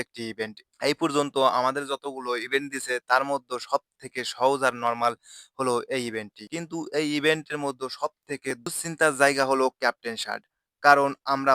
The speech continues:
পুরো ইভেন্ট জুড়েই এক হাজার থেকে পনেরোশো শার্ট কালেক্ট করতেই হিমশিম খেয়ে যাই। আর সেইখানে কালেক্ট করতে হবে চার হাজার শার্ট। আমাদের যদি রোনালদো, মেসির বিগ কার্ডগুলো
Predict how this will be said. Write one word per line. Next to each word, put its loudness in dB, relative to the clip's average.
পুরো -2
ইভেন্ট -2
জুড়েই 0
এক 0
হাজার 0
থেকে -10
পনেরোশো -2
শার্ট 2
কালেক্ট 2
করতেই -2
হিমশিম -10
খেয়ে -12
যাই। -12
আর 10
সেইখানে -2
কালেক্ট 4
করতে -6
হবে 2
চার 8
হাজার 0
শার্ট। -10
আমাদের 4
যদি 0
রোনালদো, 2
মেসির -6
বিগ -10
কার্ডগুলো -2